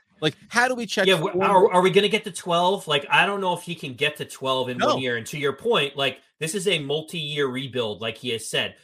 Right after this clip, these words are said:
Speaker 2: They're not gonna be at, you know, at the end of the day, Adam, they're not gonna be that team that is competing for a title this year where you can check a box. They're not one veteran free agent edge rusher away from being the N F C favorites. So to your point,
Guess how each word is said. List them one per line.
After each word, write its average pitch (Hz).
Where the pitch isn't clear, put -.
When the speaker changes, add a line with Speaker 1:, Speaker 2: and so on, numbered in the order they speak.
Speaker 2:
They're 135
not 165
gonna 139
be 143
at, -
you 127
know, 110
at 131
the 131
end 160
of 139
the 127
day, 120
Adam, 104
they're 123
not 135
gonna 139
be 113
that 143
team 175
that 131
is 127
competing 165
for 151
a 139
title 143
this 156
year 170
where 151
you 139
can 143
check -
a 147
box. 143
They're 165
not -
one 156
veteran 156
free 151
agent 147
edge 147
rusher 147
away 139
from 123
being 160
the 135
N 151
F 147
C 156
favorites. 143
So -
to -
your 220
point, 214